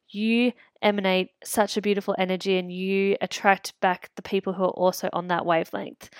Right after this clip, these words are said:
So whether this is in work life or personal life, putting yourself in a position where you can provide something with,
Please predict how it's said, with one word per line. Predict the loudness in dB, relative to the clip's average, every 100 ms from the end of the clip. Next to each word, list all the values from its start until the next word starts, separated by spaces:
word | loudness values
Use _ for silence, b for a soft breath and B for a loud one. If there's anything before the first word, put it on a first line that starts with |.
| B B
So | -2 6
whether | 6 6
this | 2 2
is | 0
in | 0 6
work | 6 6 6
life | 4 4
or | 0
personal | 0 2 2 -2 -2
life, | 0 2 2 -2 B B B B
putting | 2 2 4
yourself | 2 2 4 4
in | 2
a | -4
position | -4 -2 -4 -6 -4
where | -2
you | -2 -4 -6
can | -6 -8
provide | -4 2 6 6 4
something | 0 -4 -4 -6
with, | -4